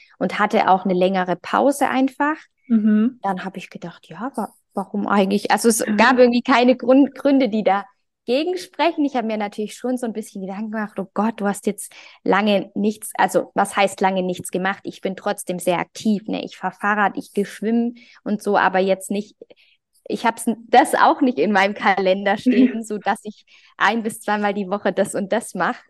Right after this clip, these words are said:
Speaker 1: ähm, sondern
Speaker 2: Ja.
Speaker 1: das ergibt sich halt immer, dass m-, mein Körper sagt mir das, wenn er <laughs> Bewegung braucht und dann,
Speaker 2: <laughs>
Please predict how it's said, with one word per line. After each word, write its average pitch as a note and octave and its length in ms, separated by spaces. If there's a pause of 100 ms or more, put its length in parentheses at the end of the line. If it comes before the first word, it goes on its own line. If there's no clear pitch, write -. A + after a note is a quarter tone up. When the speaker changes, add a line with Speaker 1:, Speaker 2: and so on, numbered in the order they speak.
(100)
Speaker 1:
ähm, F3+ 240
sondern C4+ 300
Speaker 2:
Ja. A#3 100
Speaker 1:
das - 260 (400)
ergibt A#3+ 400
sich - 280
halt F#3+ 220
immer, G3+ 280
dass - 260
m-, - 340
mein G3 180
Körper A3 300
sagt G#3+ 300
mir G3 100
das, - 220
wenn F#3 120
er F3+ 140
<laughs> G#3 400
Bewegung - 40
braucht F#3 460
und G3+ 160
dann, F#3 220
Speaker 2:
<laughs> A#3+ 240